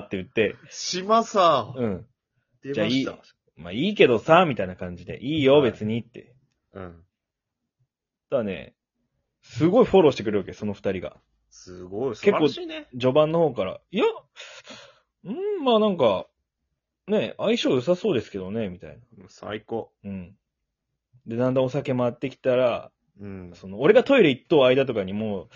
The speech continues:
Speaker 1: その二人言ってくれとうわけよ。
Speaker 2: うわ、一番いいやつやん。
Speaker 1: マジで、ほんと二人はお似合いだと思いますとか、
Speaker 2: 一番効果抜群。
Speaker 1: 体の相性多分めっちゃいいと思うんすよね、みたいな。
Speaker 2: 何を知ってそんなこと言いよん？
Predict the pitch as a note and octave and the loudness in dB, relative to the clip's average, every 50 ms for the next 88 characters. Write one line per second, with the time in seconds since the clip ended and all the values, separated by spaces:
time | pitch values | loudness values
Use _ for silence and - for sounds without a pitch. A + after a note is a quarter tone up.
0 | - - - - - _ _ _ _ - - C3+ C#3 - - D#3+ C3 A2 G#2 - | -20 -18 -18 -20 -20 _ _ _ _ -12 -8 -8 -8 0 0 0 0 0 -6 -6
1 | - A2+ - B2+ B2 A2+ A2+ G#2 F#2+ F2+ - - - - _ _ _ G#2+ A#2+ C3 | -10 -8 -6 -6 -6 -4 -4 -4 -4 -6 -10 -12 -20 -20 _ _ _ -8 -6 -4
2 | C#3 C#3+ D3 D3+ D3 C3 B2 B2 B2 _ - G3+ G#3+ A3 C4 B3+ C4+ C4 C#4 C#4 | -2 -2 -2 0 0 -2 -2 -2 -4 _ -8 -6 2 4 4 4 4 2 0 -2
3 | C#4+ G3+ - D#3 C3+ A2+ F#2+ - A#2+ D3+ F#3 F3 E3+ C#3+ A#2+ A2+ G2+ G2+ F#2 E2 | -2 -4 -4 -4 -4 -4 -4 -4 -4 -4 -4 -4 -6 -2 0 0 0 0 -2 -4
4 | D2+ - _ _ - A2 A2 G#2 G#2+ G2+ - - B2 A#2+ B2 G#2+ G2+ G2+ G#2+ G#2+ | -8 -14 _ _ -12 -12 -10 -10 -12 -14 -4 -4 -2 0 0 -2 -2 -2 -4 -4
5 | A2 G#2+ G#2+ G#2 G2+ F#2+ F#2 F2+ F#2 F#2+ F#2+ _ - F#2+ - A2 G#2+ F#2+ D#2 - | -2 -4 -4 -4 -6 -8 -8 -8 -10 -12 -12 _ -18 -6 -2 -2 -2 -2 -2 -6
6 | _ _ _ _ _ - - - F3+ G3+ A#3 A#3 A3+ - - B3 B3 E3+ C3+ D3 | _ _ _ _ _ -18 -16 -14 -12 -10 -10 -10 -10 -10 -10 -8 -4 -2 2 2
7 | E3+ F#3 G3 G3 F#3+ F#3 F3+ E3+ E3+ F3+ F3+ F3 C3 - - G3 F3 - D#3 C#3 | 4 4 4 4 4 2 2 2 2 2 2 0 -2 -4 0 0 0 0 0 -4
8 | B2+ A2+ G#2+ G2 F#2+ F#2 F#2+ _ _ - - C3 C#3 C3+ - G2+ G2 G2 F#2+ F2+ | -4 -4 -4 -6 -8 -10 -12 _ _ -6 -6 -6 -4 -4 -6 -6 -4 -6 -8 -8
9 | - - D2+ E2 D#2+ D2 D2 - - - D2+ C#2+ D2+ - - - - F3 - - | -10 -14 -16 -14 -14 -16 -16 -16 -16 -16 -16 -14 -14 -14 -14 -2 -2 -2 -2 -2
10 | - - _ _ - G2+ A2+ C3 D3 F3+ D4 G4+ A4 - - - G#4 _ - A4+ | -12 -20 _ _ -16 -12 -10 -8 -6 -2 -2 -2 -2 -2 -6 -10 -8 _ -6 -6
11 | - A4 A#4 A4+ A#4+ A4 - A4 - - - G#3 G#3 F#2+ E2 | -4 -6 -4 -4 -4 -6 -6 -4 -4 -4 -4 -4 -8 -14 -16